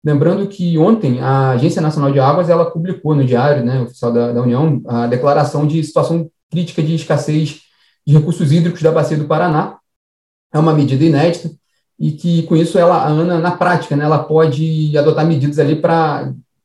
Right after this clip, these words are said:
pra medida de regras de operação pros reservatórios, né, é, devido à situação crítica, de fato, da,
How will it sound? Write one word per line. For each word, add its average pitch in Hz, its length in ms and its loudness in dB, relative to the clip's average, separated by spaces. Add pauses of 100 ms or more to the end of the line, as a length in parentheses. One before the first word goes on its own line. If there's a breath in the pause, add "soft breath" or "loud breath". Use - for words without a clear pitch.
(340)
pra 143 560 -2
medida 202 400 2
de 185 100 -2
regras 151 400 4
de 135 60 2
operação 143 480 0
pros 147 100 -6
reservatórios, 135 760 2 (600)
né, 143 240 -2
é, 127 580 2
devido 151 420 2
à 196 40 4
situação 180 320 0
crítica, 147 280 -4
de 165 100 -2
fato, 143 280 -4
da, 147 140 2